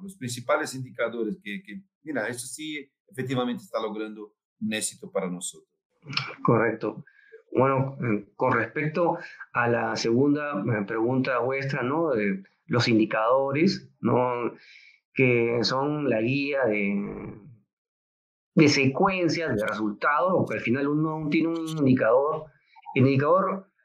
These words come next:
Speaker 2: este, que nosotros manejamos basado en esta primera exp-, gran experiencia internacional que tuvimos,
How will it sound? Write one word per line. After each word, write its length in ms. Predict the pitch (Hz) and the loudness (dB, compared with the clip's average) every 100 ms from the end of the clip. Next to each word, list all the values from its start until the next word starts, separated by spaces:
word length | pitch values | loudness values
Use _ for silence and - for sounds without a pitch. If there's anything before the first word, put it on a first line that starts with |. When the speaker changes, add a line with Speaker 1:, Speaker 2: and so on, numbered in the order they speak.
| _ _ _ _ | _ _ _ _
Speaker 2:
este, 480 | - 123 - 127 117 | 4 4 2 -2 -4
que 140 | 135 | -2
nosotros 400 | 123 120 160 170 | 0 0 -2 -2
manejamos 800 | 165 127 113 151 147 147 160 156 - | -2 -2 -4 -4 -4 -4 -4 -4 -2
basado 560 | 120 120 - 143 147 | 0 2 0 -2 -4
en 80 | 147 | -4
esta 240 | 147 147 131 | -4 -2 0
primera 320 | 120 131 143 | 0 -2 -2
exp-, 240 | 143 135 | -4 -2
gran 220 | 123 131 | 0 0
experiencia 800 | 147 147 127 117 131 143 135 131 113 101 101 113 | -2 -2 0 0 0 -2 -4 0 2 2 0 -4
internacional 920 | 107 107 104 98 101 110 127 143 143 | -4 -2 -2 -2 0 0 2 0 0
que 140 | 113 98 | 0 0
tuvimos, 760 | 113 123 143 143 160 247 - | 2 4 4 4 2 2 0